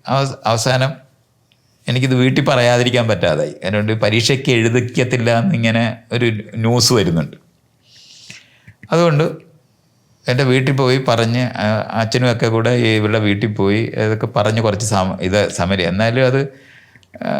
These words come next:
അതങ്ങനെ തീർന്നിട്ടില്ലായിരുന്നു. ആ, പ്രശ്നം തീർന്നിട്ടില്ലായിരുന്നു. ആ, എൻ്റെ ചേട്ടനും,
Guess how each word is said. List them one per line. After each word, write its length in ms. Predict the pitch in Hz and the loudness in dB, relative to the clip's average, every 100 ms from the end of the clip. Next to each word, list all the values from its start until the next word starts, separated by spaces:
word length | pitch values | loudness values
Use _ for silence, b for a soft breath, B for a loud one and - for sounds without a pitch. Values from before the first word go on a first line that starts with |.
| 62 123 | -2 0
അതങ്ങനെ 320 | 139 135 143 | 0 0 0
തീർന്നിട്ടില്ലായിരുന്നു. 1300 | 131 135 143 151 160 147 143 123 104 82 65 - 95 | 0 2 4 4 2 2 2 4 2 0 -6 -8 -6
ആ, 40 | |
പ്രശ്നം 400 | 95 104 - 117 | -4 -4 -2 -2
തീർന്നിട്ടില്ലായിരുന്നു. 1200 | 110 113 113 90 65 50 - _ _ _ _ 87 85 | 0 0 0 -2 -4 -8 -14 _ _ _ _ -6 -4
ആ, 420 | 90 92 92 - | -2 -2 -4 -4
എൻ്റെ 440 | 95 101 104 104 87 - - - - - - - _ - | -4 0 2 2 0 -8 -20 -18 -16 -14 -16 -20 _ -4
ചേട്ടനും, 640 | 104 104 104 107 101 85 | -2 0 0 0 -2 -4